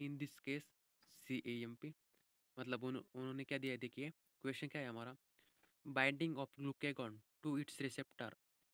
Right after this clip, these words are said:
results in the generation of a specific second messenger। मतलब glucagon के बारे में पूछा है उन्होंने। So, which of the following second messengers is generated in this case? So, glucagon के केस में क्या होगा,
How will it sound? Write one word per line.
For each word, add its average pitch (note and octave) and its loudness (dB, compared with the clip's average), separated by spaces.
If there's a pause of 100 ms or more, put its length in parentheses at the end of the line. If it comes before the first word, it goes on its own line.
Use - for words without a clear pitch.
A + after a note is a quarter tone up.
(200)
results C3+ 2
in B2+ 2
the C#3+ -2 (100)
generation C#3 0
of D3 -4
a - -6
specific C#3+ 0 (120)
second B2+ 0
messenger। A#2+ -4 (680)
मतलब C3 -6
glucagon B2+ 0
के C#3 -2
बारे C3 0
में C3+ -4
पूछा C3+ -6
है C3 -4
उन्होंने। B2+ -6 (380)
So, C3 0 (720)
which E3 4
of D3 -2
the D3 4
following C#3 2
second C#3 -2
messengers C#3 -4 (160)
is D3 -2
generated C3 -2 (140)
in B2+ -4
this - -14
case? - -2 (540)
So, C3 2
glucagon C#3 -2
के D3 -8
केस C3+ -2
में C#3+ -2
क्या D3+ -2
होगा, B2 -4